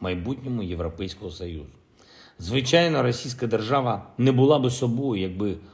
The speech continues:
просто спокійно спостерігала за нашими зовнішньополітичними успіхами. Знову посилюють газовий тиск на Європу, знову посилюють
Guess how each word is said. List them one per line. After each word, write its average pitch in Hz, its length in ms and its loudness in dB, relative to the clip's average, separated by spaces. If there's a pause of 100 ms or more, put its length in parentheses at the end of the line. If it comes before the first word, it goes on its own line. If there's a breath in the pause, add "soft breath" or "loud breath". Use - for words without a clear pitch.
(140 loud breath)
просто 151 400 2
спокійно 117 580 -4
спостерігала 110 920 -4 (460 loud breath)
за 101 180 -2
нашими 107 440 0 (200)
зовнішньополітичними 110 1600 0
успіхами. - 640 -12 (160)
Знову 113 520 2
посилюють 92 640 -4 (400 soft breath)
газовий 95 520 2
тиск - 540 -8
на 90 80 -6
Європу, 92 560 -4 (420 loud breath)
знову 123 460 4
посилюють 101 600 -2